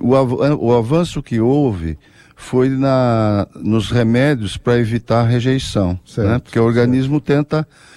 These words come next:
Speaker 1: reconhece o órgão como uma coisa estranha e tenta rejeitar. E você tem que usar imunossupressores, que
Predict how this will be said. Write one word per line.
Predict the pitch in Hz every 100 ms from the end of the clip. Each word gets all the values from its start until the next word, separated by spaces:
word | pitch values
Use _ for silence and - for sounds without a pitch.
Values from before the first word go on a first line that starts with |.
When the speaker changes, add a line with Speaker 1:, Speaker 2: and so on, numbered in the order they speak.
| -
Speaker 1:
reconhece | - 127 117 131 131 123 113 -
o | 101
órgão | 110 139 143 90 87 - _ _ - _ _
como | - 120
uma | 131 131 131
coisa | - 135 151
estranha | 139 - 127 135 107 82 90 _ _ _ _ -
e | 120
tenta | 120 143 147 156
rejeitar. | 156 165 180 175 120 98 82 _ _ _ -
E |
você | 117 117 147
tem | 131 151
que | 156
usar | 160 131 143
imunossupressores, | 147 151 160 - 156 160 151 139 120 92 76
que | -